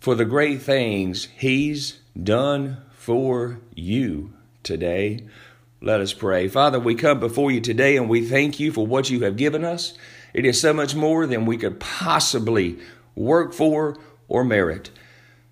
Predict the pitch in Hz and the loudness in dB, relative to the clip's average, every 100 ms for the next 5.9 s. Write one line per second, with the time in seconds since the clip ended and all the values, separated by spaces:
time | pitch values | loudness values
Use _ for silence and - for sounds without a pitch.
0 | _ _ - 110 151 147 135 123 113 139 | _ _ -2 4 4 4 2 2 2 4
1 | 123 139 156 117 113 110 - 110 156 151 | 4 4 4 4 2 -2 0 -2 0 0
2 | 117 90 120 104 101 127 131 110 107 117 | 0 0 0 0 0 2 2 2 0 -2
3 | 117 143 151 131 117 123 135 127 107 113 | -4 0 2 2 0 0 2 2 0 -4
4 | - 156 151 139 151 147 113 104 - 147 | 0 0 0 0 0 2 0 0 0 0
5 | 143 135 110 113 110 123 107 104 - | 0 0 0 0 0 0 0 -2 -10